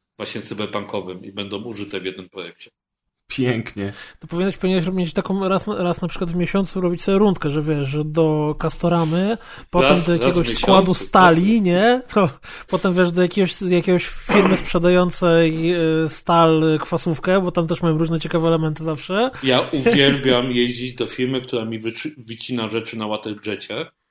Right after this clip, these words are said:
Speaker 1: bo zawsze im się wpieprzam na magazyn i patrzę na odpady.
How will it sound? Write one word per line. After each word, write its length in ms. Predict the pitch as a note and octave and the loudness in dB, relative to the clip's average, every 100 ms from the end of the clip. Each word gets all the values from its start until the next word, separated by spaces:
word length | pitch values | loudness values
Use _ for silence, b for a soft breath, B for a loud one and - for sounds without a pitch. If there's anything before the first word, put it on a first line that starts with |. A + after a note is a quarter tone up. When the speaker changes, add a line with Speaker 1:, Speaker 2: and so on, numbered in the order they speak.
| _ | _
Speaker 1:
bo 80 | A#2 | -6
zawsze 360 | G#2 C3 - B2+ | 0 0 0 -2
im 120 | B2 | -2
się 140 | B2 | -6
wpieprzam 440 | - D3 D3 C#3+ B2+ | -6 -4 -2 -4 -4
na 80 | |
magazyn 480 | A#2 A#2 A#2 B2+ D3+ | -6 -4 -2 -2 -4
i 100 | B2+ | -8
patrzę 300 | - C3 C#3 | -10 -8 -4
na 120 | B2+ | -4
odpady. 460 | A#2+ A#2+ B2 A2+ F#2 | -4 -4 -6 -6 -10